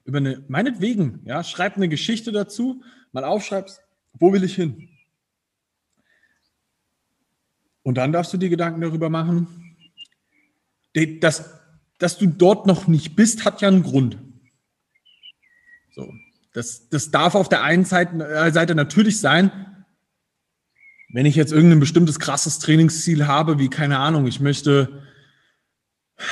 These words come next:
Hafthor Björnsson, äh, schlagen im Deadlift und möchte über fünfhundert Kilo heben, dann wirst du halt einfach noch ein bisschen Zeit brauchen, um da hinzukommen. <laughs>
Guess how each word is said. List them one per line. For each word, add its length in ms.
Hafthor 360
Björnsson, 600
äh, 320
schlagen 560
im 140
Deadlift 580
und 120
möchte 220
über 260
fünfhundert 440
Kilo 200
heben, 260
dann 120
wirst 180
du 80
halt 140
einfach 220
noch 80
ein 120
bisschen 260
Zeit 260
brauchen, 340
um 80
da 80
hinzukommen. 500
<laughs> 920